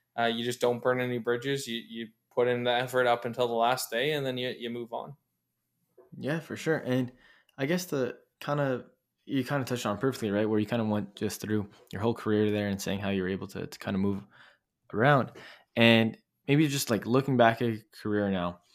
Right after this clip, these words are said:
Speaker 2: you know, when you're gonna be ninety, looking back, you know, on your rocking chair, what's something that's taken place throughout your career in sports that, you know, you're gonna be like, "Wow, I can't believe I was able to, to do that for a living"?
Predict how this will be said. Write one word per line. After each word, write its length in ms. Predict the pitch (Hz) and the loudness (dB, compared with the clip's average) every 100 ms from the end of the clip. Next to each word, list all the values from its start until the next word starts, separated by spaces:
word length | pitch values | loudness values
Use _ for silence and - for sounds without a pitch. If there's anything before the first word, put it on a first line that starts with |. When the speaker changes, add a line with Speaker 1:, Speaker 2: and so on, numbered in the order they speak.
| - _ | -20 _
Speaker 2:
you 60 | 113 | 2
know, 80 | 107 | 4
when 140 | 110 113 | 6 4
you're 100 | 117 | 4
gonna 140 | 117 | 4
be 100 | 117 | 4
ninety, 600 | 110 110 110 110 107 107 - | 6 6 6 4 2 0 -6
looking 280 | 110 110 107 | -4 -2 0
back, 420 | 107 104 104 - | 6 6 4 -2
you 80 | 107 | -6
know, 220 | 101 98 - | -2 -2 2
on 160 | 117 | 4
your 100 | 113 | 6
rocking 380 | 107 107 107 104 | 8 8 6 -2
chair, 380 | - 98 92 - - _ | -2 -2 -2 -6 -20 _
what's 200 | 117 120 | 4 6
something 180 | 143 143 | 6 4
that's 160 | 127 - | 2 0
taken 240 | 135 120 | 2 2
place 340 | 104 104 120 - | 2 2 0 0
throughout 200 | 107 107 | 0 2
your 120 | 101 | 0
career 220 | - 107 | 0 2
in 80 | 104 | 2
sports 400 | 101 98 107 110 | -2 2 2 2
that, 300 | 107 95 - _ _ _ | 0 0 -2 _ _ _
you 120 | 104 | -2
know, 200 | 104 - _ _ _ _ | -2 -4 _ _ _ _
you're 80 | 107 | -2
gonna 80 | 104 | 0
be 40 | 98 | 6
like, 60 | |
"Wow, 120 | 104 98 | 8 8
I 60 | |
can't 180 | 98 104 | 4 0
believe 200 | 101 98 | 0 2
I 60 | 92 | 0
was 120 | 95 | 0
able 200 | 98 95 | -2 -4
to, 240 | - 92 90 | -6 -8 -10
to 120 | - | -6
do 100 | 104 | -2
that 160 | 95 95 | -2 -4
for 80 | |
a 60 | 92 | -6
living"? 320 | 92 90 98 | -6 -6 -10